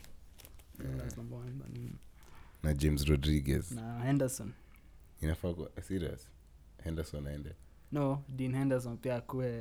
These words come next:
Speaker 2: in the
Speaker 1: Number
Speaker 2: shout for
Speaker 1: one,
Speaker 2: England,
Speaker 1: ah,
Speaker 2: number
Speaker 1: for
Speaker 2: one.
Speaker 1: England, number one.
Speaker 2: Lazima displace De Gea kwanza.
Speaker 1: Mm. Next game,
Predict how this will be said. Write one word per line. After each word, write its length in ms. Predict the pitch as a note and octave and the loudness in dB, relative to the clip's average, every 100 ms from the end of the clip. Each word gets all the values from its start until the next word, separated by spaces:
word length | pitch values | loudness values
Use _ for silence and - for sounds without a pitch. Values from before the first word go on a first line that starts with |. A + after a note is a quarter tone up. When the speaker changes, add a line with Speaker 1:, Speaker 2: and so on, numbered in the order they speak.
| A2 | -6
Speaker 2:
in 20 | |
the 80 | A#2+ | -6
Speaker 1:
Number 200 | B2+ B2 | -4 2
Speaker 2:
shout 220 | C#3 C3 | 6 6
for 100 | C3 | 4
Speaker 1:
one, 80 | B2+ | 0
Speaker 2:
England, 280 | B2 A#2+ A2+ | 0 -2 -4
Speaker 1:
ah, 40 | |
Speaker 2:
number 200 | - A2 | -6 -8
Speaker 1:
for 60 | A2+ | -8
Speaker 2:
one. 80 | C3 | -6
Speaker 1:
England, 260 | - - - | -6 -6 -8
number 180 | - - | -10 -10
one. 200 | - - | -10 0
Speaker 2:
Lazima 360 | C3+ C3+ C3+ B2+ | 4 6 6 4
displace 460 | A#2+ - C3+ B2 | -2 -2 -2 -2
De 80 | A2+ A#2+ | -2 -4
Gea 180 | B2 | -6
kwanza. 360 | A#2+ B2 B2+ C3 - - - - - | -8 -10 -8 -10 -14 -18 -18 -16 -14
Speaker 1:
Mm. 1300 | B1+ - - - - - - - - - - - C#2+ | -12 -14 -16 -18 -20 -20 -20 -20 -20 -20 -20 -10 -8
Next 260 | C#2 - | -6 -8
game, 360 | B1 C#2 C2+ B1+ | -8 -4 -4 -6